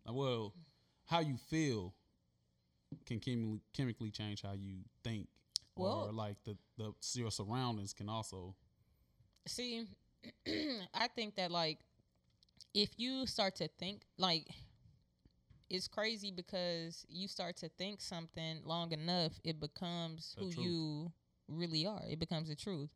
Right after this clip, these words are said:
Speaker 1: Yeah.
Speaker 2: So, you know, p-, part of the reason why it's so important to change your thought pattern is because a lot of the things that we associate our thoughts with, like, the reason why we, why we call our beliefs beliefs is because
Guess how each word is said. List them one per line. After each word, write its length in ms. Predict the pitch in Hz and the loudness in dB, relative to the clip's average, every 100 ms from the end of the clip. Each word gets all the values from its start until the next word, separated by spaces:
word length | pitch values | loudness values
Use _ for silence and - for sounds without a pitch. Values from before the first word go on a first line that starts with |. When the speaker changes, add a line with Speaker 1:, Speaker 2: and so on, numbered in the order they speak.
| - | -8
Speaker 1:
Yeah. 240 | 208 87 - | -8 -8 -4
Speaker 2:
So, 520 | - 196 185 175 175 - _ _ _ _ 165 | 4 6 6 2 -2 -8 _ _ _ _ -4
you 140 | 180 | 2
know, 240 | 170 165 - | 4 2 0
p-, 60 | - _ _ - | -14 _ _ -8
part 160 | 208 208 | -2 -2
of 80 | 190 | -2
the 100 | 170 | -2
reason 360 | 180 196 180 165 165 | -2 -2 -2 -6 -8
why 260 | - 156 156 | -2 0 2
it's 120 | 175 | 0
so 200 | - 175 | 0 -2
important 500 | 160 160 - 151 147 - | -6 -8 -8 -8 -12 -10
to 200 | 170 139 | -8 -6
change 300 | - 170 165 | -6 -6 -4
your 100 | 151 - | -6 -4
thought 260 | 170 185 - | -4 -4 -4
pattern 320 | 175 160 156 | -4 -2 -4
is 140 | 156 | -6
because 600 | 151 143 170 151 147 151 - _ _ _ _ _ _ _ | -8 -6 -2 -2 -2 -6 -12 _ _ _ _ _ _ _
a 80 | 165 | 4
lot 180 | 165 208 | 6 6
of 80 | 196 | 4
the 60 | |
things 360 | 180 190 190 180 | 2 0 0 2
that 180 | 151 143 | 2 2
we 220 | 156 175 | 0 2
associate 560 | 156 - 175 - 165 151 | 2 0 -2 0 0 0
our 140 | 131 | -2
thoughts 380 | - 156 185 - | -2 -2 -2 -2
with, 120 | 165 | 0
like, 200 | 156 143 - - 151 - | 2 0 -4 -16 -16 -6
the 120 | 160 | -4
reason 280 | 165 233 208 | -2 -2 0
why 100 | 185 | 2
we, 160 | 175 175 - _ | 2 0 -6 _
why 280 | 147 151 147 - _ 143 - _ - - | -2 0 -2 -6 _ -20 -20 _ -18 -6
we 180 | 185 | -6
call 240 | 202 190 175 | 0 0 2
our 120 | 156 | 0
beliefs 400 | 156 156 180 - | -2 -2 -4 -4
beliefs 440 | 151 147 202 208 | -4 -2 -2 -2
is 100 | 160 | -2
because 420 | 156 156 165 156 | -2 0 0 0